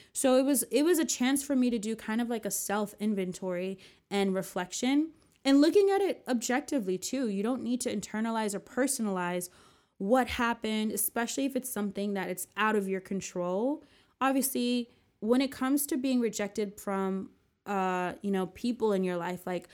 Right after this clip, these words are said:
a love interest or a friend or even a family member, those feelings are gonna be a little bit diff-, more difficult to compartmentalize,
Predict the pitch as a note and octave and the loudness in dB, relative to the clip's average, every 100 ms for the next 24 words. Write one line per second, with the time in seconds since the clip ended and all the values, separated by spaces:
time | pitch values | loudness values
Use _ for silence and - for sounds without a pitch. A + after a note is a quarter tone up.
0 | - _ G#3+ G#3 A3 A3 A3 G3 G3 - | -20 _ -2 0 2 2 2 2 0 -2
1 | F3+ E3+ - - F#3 F#3 F3+ F#3 - - | -6 -6 -8 -4 -2 -2 -2 -8 -10 -2
2 | A3+ A#3+ G3+ F3+ G3 G#3+ F#3 - F#3+ G#3+ | 0 2 0 0 0 -2 -4 -4 -2 -2
3 | A3 A#3+ B3 C4+ C4+ - - _ G#3+ D4 | -2 0 0 0 -4 -14 -20 _ 4 6
4 | F4 - D4+ D#4 D#4 C4+ A#3 A3 G#3+ - | 4 0 0 2 2 2 0 0 -2 -6
5 | _ G#3 G3+ B3 B3 B3+ B3+ B3+ - - | _ -8 -4 -2 2 2 4 2 2 -4
6 | A3 G3+ - G#3+ G#3+ G3+ F#3+ G3 G3 F#3+ | -2 -2 -2 -2 -2 -2 -4 -4 -4 -6
7 | - F#3+ F3 F#3 F3 F3+ A3+ A3+ A#3 B3 | -4 -4 -4 -6 -4 -6 -6 -4 -2 -2